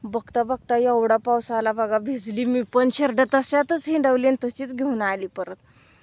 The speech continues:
पण फोन केला की मी म्हणलं, "अहो, छत्री तरी." तुला कुणी जायला सांगितलं होतं? मी नको म्हणत होतो, ऊन हाय कडाक्याचा, पाऊस येत असतो तर तुझे तू गेले ना, तुझे तू काय करायचं ते कर.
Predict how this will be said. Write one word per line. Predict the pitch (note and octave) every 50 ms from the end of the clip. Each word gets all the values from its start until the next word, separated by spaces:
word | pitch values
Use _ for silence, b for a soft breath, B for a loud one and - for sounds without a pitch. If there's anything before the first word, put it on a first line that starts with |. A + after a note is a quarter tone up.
| b b b _
पण | - A#3 A3+
फोन | - - - C#4 D4+ D#4
केला | C#4+ - E4+ E4 D#4+ D4+ D4+
की | C4 C#4+
मी | C#4+ C#4+ C#4+ C#4
म्हणलं, | C#4 C#4+ C#4+ C#4 C4+
"अहो, | B3 B3+ B3+ - B3+
छत्री | C#4+ C4+ - B3+ A#3 A3+
तरी." | A3+ G#3 G#3 b b b b b b -
तुला | G4 A#4 B4+
कुणी | B4+ - A#4 A#4+ A#4 A4+
जायला | A#4+ A4+ G#4 F4+ -
सांगितलं | - E4+ D#4+ C#4 B3 G3+ G3+ G3
होतं? | G3 F#3+ - G3+ F#3 - -
मी | A3+ B3+ D4+
नको | D#4 E4 E4 E4 - G4
म्हणत | F#4+ G4 F#4+ F#4 F4 D#4 C4
होतो, | D4+ D4 G#3+ - B3 A3+ G#3 G#3 G3+ G#3+
ऊन | A#3+ C#4+ D4+ D#4
हाय | D#4 C4+ C#4 C4 C#4 D4 D#4+ E4 -
कडाक्याचा, | D4+ C#4+ C4 C4+ C4+ C4 C#4+ C#4 - E4+ F#4+ b b b b b b b b _ _
पाऊस | B3+ B3+ C4+ D4 B3+ -
येत | C4+ C4+ C#4 -
असतो | D#4+ D#4 D4+ - - C4 B3+
तर | G#3+ - D4 D4+
तुझे | - - G#4 F#4+ G4+ A4+ A4
तू | A4+ A4
गेले | G4 A4+ A#4 G4+ A4+
ना, | G#4+ G4+ F#4+
तुझे | F4 - F#4 F4 F4+ D#4 -
तू | E4+
काय | - E4+ D#4+ E4
करायचं | - C#4+ D4+ D4 D#4 D4+ C#4 D#4 D4+
ते | - C#4
कर. | A#3+ B3 A#3